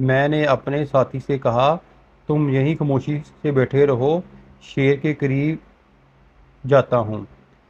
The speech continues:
The lion did not see us। I said to my companion, "You sat, put here। I go near the lion।" मैं शेर के पास जाता हूँ।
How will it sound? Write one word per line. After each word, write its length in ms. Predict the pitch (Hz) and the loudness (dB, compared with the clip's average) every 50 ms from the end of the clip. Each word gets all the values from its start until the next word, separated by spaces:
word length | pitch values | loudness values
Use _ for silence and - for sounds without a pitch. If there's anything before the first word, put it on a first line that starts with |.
| _ _ _ _ _ _ _ _ _ _ _ _ _ _ _ - 139 | _ _ _ _ _ _ _ _ _ _ _ _ _ _ _ -6 2
The 160 | 127 147 147 | 4 4 4
lion 360 | 139 135 131 139 151 160 156 | 6 6 4 4 4 4 2
did 220 | 160 165 151 147 143 | 2 2 2 4 6
not 180 | 147 170 196 | 6 6 4
see 440 | 190 - - 170 156 151 135 117 107 | 2 0 -4 -2 0 2 2 2 0
us। 40 | - - - - - _ _ _ _ _ _ _ _ _ _ _ _ _ _ - - | -2 -6 -20 -20 -20 _ _ _ _ _ _ _ _ _ _ _ _ _ _ -2 2
I 160 | 143 143 135 | 2 2 4
said 180 | - 147 151 147 | 4 2 4 4
to 180 | - 165 151 143 | 2 0 2 2
my 220 | 139 139 135 131 - - - _ - - _ _ _ _ _ - | 2 2 2 -2 -6 -10 -20 _ -20 -20 _ _ _ _ _ -4
companion, 520 | 131 120 127 127 123 127 139 156 170 180 180 - - 139 | -2 0 2 2 2 2 2 2 0 0 -2 -4 -6 -6
"You 80 | 143 135 - - | -6 -6 -2 2
sat, 160 | - 135 143 147 - - - - _ _ - 147 | 4 4 4 4 0 -6 -20 -20 _ _ -2 0
put 160 | 143 147 151 - | 0 0 0 0
here। 360 | 127 127 127 135 147 170 180 185 - - - - _ - - | 0 4 4 6 6 4 4 0 -4 -16 -20 -20 _ 0 0
I 100 | 147 143 | 0 2
go 200 | 131 139 165 175 | 2 4 4 4
near 300 | 180 170 156 151 147 147 | 4 4 4 2 2 2
the 180 | 135 135 135 | 4 4 4
lion।" 320 | 131 123 120 120 131 147 175 | 4 4 2 2 2 2 0
मैं 240 | 185 156 135 131 131 | 0 0 0 0 0
शेर 220 | - - 131 117 | 0 -2 -2 -2
के 120 | - 135 | -2 -2
पास 240 | 131 - 120 117 117 | 0 2 2 2 2
जाता 280 | 113 120 110 - - 120 | 0 -2 -4 -2 -2 -2
हूँ। 320 | 117 117 135 156 175 185 | 0 0 2 2 0 0